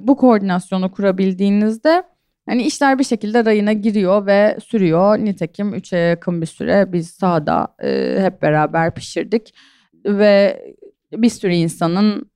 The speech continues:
u-, ulaştık. Yani bir sürü insana ulaştık. Burada hatta Derya bizim sahada <laughs> göz bebeğimizdi. <laughs> Ee, o da İskenderunlu ve,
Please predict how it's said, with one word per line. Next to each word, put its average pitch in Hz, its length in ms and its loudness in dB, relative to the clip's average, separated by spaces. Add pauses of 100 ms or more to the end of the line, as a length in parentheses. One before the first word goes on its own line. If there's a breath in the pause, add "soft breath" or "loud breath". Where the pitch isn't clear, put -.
(240)
u-, 226 280 2
ulaştık. 185 400 0
Yani 170 140 -2
bir 196 40 -2
sürü 190 200 -6
insana 185 340 -2
ulaştık. 165 360 -4
Burada 190 240 -2
hatta 190 420 -2
Derya 190 540 2 (680 soft breath)
bizim 190 300 0
sahada 190 640 -2 (120)
<laughs> 170 100 -4
göz 185 400 2
bebeğimizdi. 170 960 0
<laughs> - 40 -20 (760 loud breath)
Ee, 170 220 -2
o 170 140 -2
da 175 60 -2
İskenderunlu 180 960 -2
ve, 175 300 0